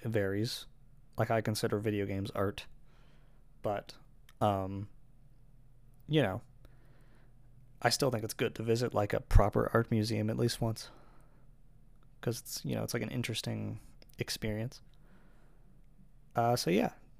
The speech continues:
That's kinda the, that's kinda the story of L S D Dream, Dream Emulator. I, I think I keep calling it simulator, which is pretty common. I, I don't know. It just feels like, it feels like it should be called simulator, 'cause that's kinda what it is.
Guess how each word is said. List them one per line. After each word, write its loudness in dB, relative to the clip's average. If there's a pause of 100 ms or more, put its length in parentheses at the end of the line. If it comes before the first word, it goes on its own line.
(880)
That's 2
kinda 2
the, 4
that's 2
kinda 2
the 2
story 4
of 2
L 0
S 2
D 0
Dream, 0 (120)
Dream 2
Emulator. 2 (220)
I, 2 (160)
I 2
think 8
I 8
keep 0
calling 8
it 2
simulator, 2 (640)
which -4
is -2
pretty 6
common. 2 (180)
I, 4
I 4
don't 8
know. 0
It -4
just 0
feels 4
like, -2
it -10
feels 0
like 0
it -2
should 0
be -2
called 0
simulator, 2 (800)
'cause -10
that's 0
kinda 2
what 4
it 0
is. 2